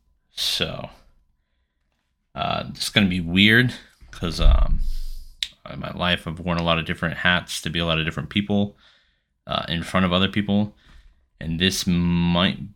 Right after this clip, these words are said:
be the most me I will be. Uh, kinda treat everybody in my life I know, except for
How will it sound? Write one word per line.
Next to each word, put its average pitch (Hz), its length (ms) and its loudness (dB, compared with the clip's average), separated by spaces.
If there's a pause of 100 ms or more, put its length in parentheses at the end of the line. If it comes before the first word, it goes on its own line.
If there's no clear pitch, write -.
(240)
be 92 220 4
the 87 140 -2
most 85 540 0
me 98 640 4 (560)
I 85 140 2
will 87 240 -2 (380)
be. 101 340 4 (180)
Uh, 82 300 -4 (120)
kinda 104 340 4
treat 101 500 -2 (920)
everybody 117 500 4
in 117 60 6
my 110 120 6
life 90 360 4
I 82 140 2
know, 78 480 -4
except - 360 -6
for 78 420 -6